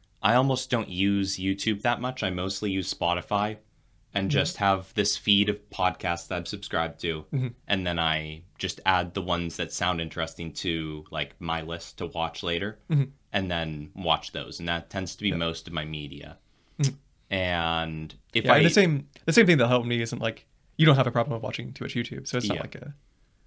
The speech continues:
Speaker 2: you, you wouldn't get too much benefit out of this. It might,
Speaker 1: Yeah.
Speaker 2: might just be a detriment to you.
Speaker 1: Yeah. 'Cause when I
Speaker 2: Yeah.
Speaker 1: do use YouTube, it is because I have time to kill when it wouldn't be convenient to do anything else. Like, if I'm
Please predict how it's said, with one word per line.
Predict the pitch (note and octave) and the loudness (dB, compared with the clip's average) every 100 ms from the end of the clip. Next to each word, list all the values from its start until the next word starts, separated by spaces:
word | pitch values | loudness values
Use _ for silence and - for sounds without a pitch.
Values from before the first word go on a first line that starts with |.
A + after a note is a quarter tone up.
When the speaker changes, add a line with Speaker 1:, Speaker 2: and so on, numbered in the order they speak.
| _ _ _ - _ - | _ _ _ -20 _ 4
Speaker 2:
you, | D#3+ | 8
you | D#3+ D3 | 10 10
wouldn't | C3+ | 8
get | A#2 G#2 | 4 -2
too | |
much | A2+ | -4
benefit | A2+ A2+ - | -4 -8 -8
out | A#2 | -8
of | |
this. | A#2+ B2 - - | -8 -10 -10 4
It | E3 | 8
might, | |
Speaker 1:
Yeah. | D3+ | 10
Speaker 2:
might | C3 | 8
just | A2 | 4
be | A#2 | -2
a | |
detriment | B2 - C#3 | -2 -6 -12
to | - | -10
you. | A#2+ C3+ _ - - | -12 -12 _ -14 -6
Speaker 1:
Yeah. | F#2+ D#2+ _ _ _ _ _ | -4 -4 _ _ _ _ _
'Cause | C#3 A#2 | 0 4
when | C#3 | 4
I | |
Speaker 2:
Yeah. | A#2+ | 4
Speaker 1:
do | F#2+ G#2+ A2 | 4 4 4
use | A2 A#2 A2+ | 0 -2 0
YouTube, | A#2+ A#2+ - C#3+ | 0 0 2 4
it | A2+ G2+ | 4 4
is | G2+ G#2 G2+ F#2+ - - _ _ _ | 6 6 4 0 -4 -6 _ _ _
because | A2 G2+ A2 G#2 | -4 0 0 2
I | F#2+ | 2
have | F#2+ F#2+ F2+ F2 E2+ - - _ _ _ _ _ _ _ _ - | 4 4 2 -4 -8 -18 -20 _ _ _ _ _ _ _ _ 0
time | A2+ G#2 | 2 4
to | G2+ | 0
kill | G#2 F#2+ F#2+ A2 | -4 -2 0 0
when | G#2 F#2 F2 E2+ | -2 -2 -4 -6
it | F2+ | -4
wouldn't | F2+ F2+ | -4 -6
be | - F2+ | -6 -6
convenient | F#2+ F2+ F#2 F#2+ | -4 -4 -2 -4
to | - | -6
do | F2+ F#2 | -4 -2
anything | F2+ E2+ E2+ | -2 -4 -4
else. | E2 G2 - | -2 -4 -4
Like, | E2+ E2 | -4 -4
if | E2+ | -4
I'm | F2 E2 D#2+ D#2+ D#2+ | -2 -2 -2 -6 -8